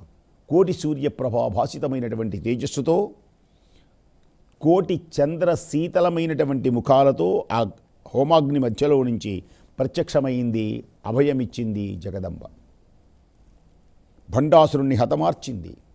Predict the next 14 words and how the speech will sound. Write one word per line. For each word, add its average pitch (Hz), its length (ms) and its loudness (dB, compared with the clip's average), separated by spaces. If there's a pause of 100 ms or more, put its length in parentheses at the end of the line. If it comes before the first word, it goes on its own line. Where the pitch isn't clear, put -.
(1160)
లోకంలో 165 580 4
సత్వగుణాన్ని 160 760 0
స్థాపించింది. 107 840 -6 (840)
శాంత 175 340 0
శమదమాది 156 600 0
సద్గుణ 131 360 -4
సంపత్తియే 156 720 -2
ఈ 143 180 -2
లోకమును 139 380 -4
రక్షించేది. 113 640 -10 (1040)
కామక్రోధ 147 640 0
లోభమోహ 147 560 2
మదమాశ్చర్యములు, 147 960 0 (480)
అహంకారములన్నీ 151 1000 2